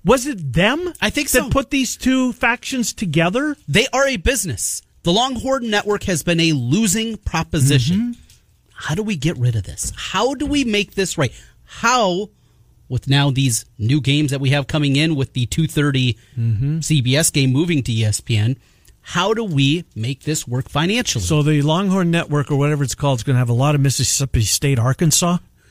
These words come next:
Speaker 1: games?
Speaker 2: Well, it won't be labeled that. It'll be S E C Network two.
Speaker 1: Right, whatever it's called,
Speaker 2: Yeah.
Speaker 1: yeah.
Speaker 2: S E C two, yeah. You'll get to go flip over there.
Speaker 1: Mm-hmm.
Speaker 2: South
Speaker 1: Still
Speaker 2: Carolina.
Speaker 1: part of our conference, but
Speaker 2: Right.
Speaker 1: yeah.
Speaker 2: South Carolina Vanderbilt
Speaker 1: Ooh.
Speaker 2: coming up next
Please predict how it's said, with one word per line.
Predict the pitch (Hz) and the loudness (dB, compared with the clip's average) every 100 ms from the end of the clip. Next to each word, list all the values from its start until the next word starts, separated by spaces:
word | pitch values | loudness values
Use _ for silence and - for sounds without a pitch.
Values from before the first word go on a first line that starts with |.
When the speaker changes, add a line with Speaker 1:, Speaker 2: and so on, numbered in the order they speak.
| _ - | _ -2
Speaker 1:
games? | 143 175 175 - _ - | 2 2 0 -6 _ -2
Speaker 2:
Well, | 170 | 2
it | 170 | 2
won't | 202 185 | 2 0
be | 185 | 2
labeled | 180 117 107 | 2 2 0
that. | |
It'll | 120 135 | 0 2
be | 151 139 120 - - | 2 2 -2 -6 -4
S | 143 | 0
E | 151 | 2
C | - | 2
Network | 135 131 110 | 0 -2 -2
two. | - 180 | 0 2
Speaker 1:
Right, | 269 170 | 2 2
whatever | 147 185 170 | 0 0 0
it's | 151 | -2
called, | - 185 | 0 0
Speaker 2:
Yeah. | 127 | 2
Speaker 1:
yeah. | 123 104 - - - | 0 -4 -10 -20 -4
Speaker 2:
S | 156 147 | 0 2
E | 160 | 0
C | 170 | 0
two, | 151 - 233 160 156 - _ | -2 0 0 0 -2 -8 _
yeah. | - - - _ _ _ - | -2 -2 -2 _ _ _ -8
You'll | 180 | -4
get | 175 | -4
to | - | -2
go | 180 | -2
flip | 165 - 196 180 | -2 -4 -2 -2
over | 165 | 0
there. | 156 196 123 | 2 2 4
Speaker 1:
Mm-hmm. | 123 151 160 - | 2 2 -2 -2
Speaker 2:
South | - 262 | 0 2
Speaker 1:
Still | - 240 | 2 2
Speaker 2:
Carolina. | 262 254 | 4 2
Speaker 1:
part | 254 | 2
of | 240 | 0
our | 220 | -2
conference, | - 233 220 - 143 131 | -2 -2 -2 -2 -4 -4
but | - 156 | -4 -4
Speaker 2:
Right. | 113 - | -4 -6
Speaker 1:
yeah. | 170 151 117 - - _ | -6 -4 -6 -10 -20 _
Speaker 2:
South | - 214 233 | -4 -2 0
Carolina | 220 226 220 214 | 2 2 2 2
Vanderbilt | 175 269 202 147 107 127 | 2 2 0 -4 -6 -4
Speaker 1:
Ooh. | 147 | 0
Speaker 2:
coming | 349 370 294 | 2 2 2
up | 247 139 | 0 -2
next | 160 127 107 - - | -4 -4 -4 -10 -12